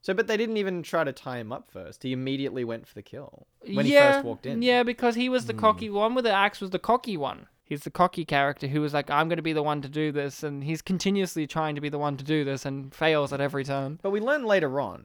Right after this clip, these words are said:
Speaker 1: that the whole thing was kind of based around this premise of murder is art, basically. Like a snuff
Speaker 2: Mm.
Speaker 1: film type thing, like, they're gonna use
Speaker 2: Art
Speaker 1: the
Speaker 2: installation.
Speaker 1: murder, yeah, as, like, a vehicle to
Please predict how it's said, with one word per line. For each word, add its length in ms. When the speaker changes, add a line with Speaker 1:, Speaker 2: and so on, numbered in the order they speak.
Speaker 1:
that 220
the 80
whole 280
thing 320
was 160
kind 160
of 160
based 360
around 260
this 160
premise 360
of 300
murder 640
is 100
art, 360
basically. 400
Like 140
a 40
snuff 320
Speaker 2:
Mm. 80
Speaker 1:
film 220
type 260
thing, 400
like, 300
they're 160
gonna 160
use 100
Speaker 2:
Art 160
Speaker 1:
the 60
Speaker 2:
installation. 640
Speaker 1:
murder, 100
yeah, 300
as, 240
like, 360
a 80
vehicle 840
to 800